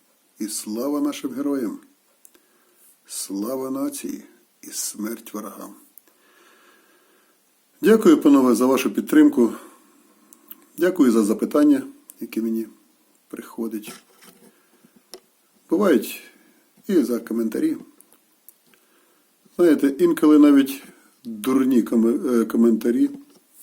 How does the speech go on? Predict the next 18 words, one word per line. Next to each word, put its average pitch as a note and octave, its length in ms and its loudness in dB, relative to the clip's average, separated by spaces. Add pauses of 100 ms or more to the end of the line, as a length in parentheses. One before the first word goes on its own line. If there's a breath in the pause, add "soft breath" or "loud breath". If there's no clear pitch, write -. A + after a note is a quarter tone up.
(340)
але A#2+ 360 -4 (100)
вони, A2+ 420 -6 (540)
е, G#2 40 -10 (440)
буває, B2 240 -10
потішають. - 760 -14 (1800 soft breath)
Буває, B3 680 2 (200 loud breath)
збивають C3 640 0
настрій, G#2+ 680 -6 (420 soft breath)
але F#3 260 -2
це - 200 -6
ненадовго. E3 640 -2 (180)
Чому? G3+ 420 -6 (1040 soft breath)
Тому F3+ 240 -4
що - 220 -2
я D#3+ 200 2 (140)
розумію C#3 680 2
таку - 280 -6
річ. B2+ 400 -6